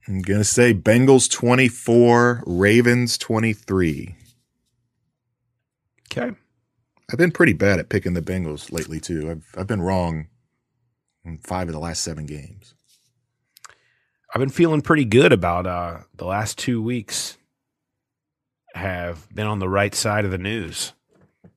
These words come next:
Speaker 2: And ha-, it's, it's, I've been, I've been happy about that.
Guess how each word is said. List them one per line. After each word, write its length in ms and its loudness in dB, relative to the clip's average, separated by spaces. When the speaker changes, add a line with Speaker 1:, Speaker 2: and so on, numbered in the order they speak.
Speaker 2:
And 360 -12
ha-, 200 -12
it's, 280 -16
it's, 360 -18
I've 160 -10
been, 260 -12
I've 100 -12
been 80 -12
happy 300 -2
about 260 -4
that. 260 -6